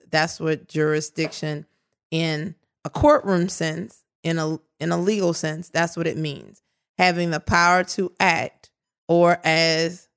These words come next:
Becky said, authority. So jurisdiction is actually broken down into categories, right? So you have what's called, uh, personal jurisdiction,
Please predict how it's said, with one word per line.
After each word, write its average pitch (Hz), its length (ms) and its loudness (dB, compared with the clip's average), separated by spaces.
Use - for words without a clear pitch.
Becky 170 320 0
said, 160 540 0
authority. 160 760 0
So 175 520 2
jurisdiction 220 1120 2
is 175 140 0
actually 170 440 2
broken 170 500 0
down 160 440 0
into 156 680 -4
categories, 190 880 0
right? - 320 -4
So 175 520 2
you 180 180 -2
have 196 340 4
what's 180 200 -2
called, 170 720 2
uh, 156 340 0
personal 214 720 0
jurisdiction, 170 840 -4